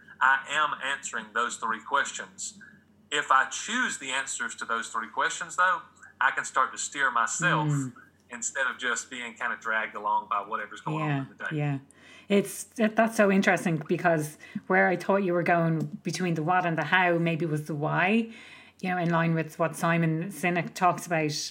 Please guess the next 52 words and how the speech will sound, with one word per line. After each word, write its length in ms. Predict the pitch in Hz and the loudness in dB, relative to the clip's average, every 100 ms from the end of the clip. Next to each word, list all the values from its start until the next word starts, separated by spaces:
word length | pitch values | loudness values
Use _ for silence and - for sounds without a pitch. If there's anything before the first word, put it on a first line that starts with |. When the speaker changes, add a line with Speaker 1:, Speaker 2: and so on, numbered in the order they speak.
| 302 | -4
Speaker 2:
Um, 460 | 180 156 156 143 - - - - - | 0 0 0 -2 -6 -18 -20 -8 0
but 120 | 170 | 0
it's 140 | 156 | 2
interesting. 640 | 185 170 165 151 190 160 | 0 2 0 2 0 0
Speaker 1:
Now, 140 | 185 233 | 0 0
Speaker 2:
It 120 | 233 | -2
Speaker 1:
that 80 | 262 - - | -10 -12 -14
is 60 | 214 | -4
in 40 | |
line. 340 | 180 170 165 - | 2 4 2 0
So 320 | - 180 - | -2 -2 -2
why 500 | 147 196 254 190 160 - | 2 4 4 0 -4 -6
is 80 | 160 | 0
Speaker 2:
Yeah. 140 | 170 | 2
Speaker 1:
the 60 | 165 | 2
purpose? 460 | - 277 - - - | 0 -2 -4 -18 -6
Speaker 2:
Yeah. 220 | 170 165 | 0 0
Speaker 1:
So 100 | 165 | 0
start 400 | 156 - 185 180 | -4 -2 0 0
with 100 | 165 - - | -4 -4 0
why. 320 | 190 123 117 | 2 0 -2
Speaker 2:
Yeah. 260 | 175 170 147 151 _ - | 0 2 0 -6 _ -12
Speaker 1:
It 140 | 180 - - 240 208 | -12 -12 -8 -2 -2
is, 120 | - | 0
that 260 | 143 165 185 | 0 2 2
is 120 | 220 | -2
the 80 | 196 | -6
beginning, 460 | 131 117 147 175 127 | -10 -10 -10 -8 -4
is 120 | 175 | 0
Speaker 2:
Yeah. 160 | 165 156 | 0 0
Speaker 1:
what 140 | 160 | -2
is 160 | 180 165 | -2 -2
that 240 | 151 139 | -2 -2
guiding 380 | 131 139 143 131 - | -2 -2 -2 -8 -4
purpose? 500 | 151 165 104 - 170 | -2 -2 -8 -8 -2
Speaker 2:
Yeah. 300 | 165 151 151 - | 0 -2 -4 -4
Speaker 1:
I 100 | 123 | -4
start 320 | - 156 156 - | 0 0 0 -2
with 120 | - 127 | -8 0
why. 440 | 147 139 107 101 - - _ _ _ - | 2 4 0 -4 -16 -20 _ _ _ -4
Uh, 160 | 131 123 | -2 -2
what 180 | 131 175 | 0 4
I 180 | 160 156 | 6 4
realize, 380 | 180 170 139 - | 4 4 2 2
though, 160 | 131 | 0
is 80 | 117 | 0
after 280 | 135 147 - | 0 0 -2
we 80 | 139 | -4
go 120 | 135 | -4
from 220 | 131 110 | -4 -6
why, 380 | 113 135 139 117 110 | 0 2 4 2 -4
we, 200 | 127 | -8